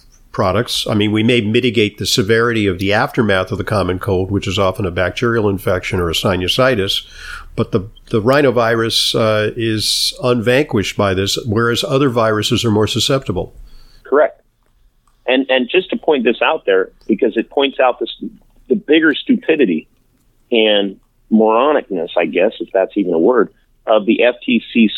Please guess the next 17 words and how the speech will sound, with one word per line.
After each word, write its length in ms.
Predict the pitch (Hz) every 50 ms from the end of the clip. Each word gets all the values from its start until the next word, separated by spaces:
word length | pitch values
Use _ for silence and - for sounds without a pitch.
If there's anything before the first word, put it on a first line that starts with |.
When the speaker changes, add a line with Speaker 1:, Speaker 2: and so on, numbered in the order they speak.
| - - -
Speaker 2:
suing 300 | - 143 135 131 120 107
us, 220 | 104 120 165 202 190 _ _ _ _ _ _ _ _ _ _
is 160 | - 123 120 -
that 120 | 131 120
on 140 | 120 120 117
the 100 | 113 110 - - -
C 140 | 151 170 170
D 200 | 151 147 127 123 -
C's 240 | - 143 139 127 -
webpage, 520 | 98 95 123 165 220 208 - 160 87 67 - - - _ _ _ _ _ _ _ _ _ _ _ _ _ _ _ _ _ _
you 140 | _ 95 127
know 80 | 151 160
what 160 | 151 143 -
they 140 | 143 143 139
tell 200 | - - 139 147
you 140 | 151 147 131
is 80 | -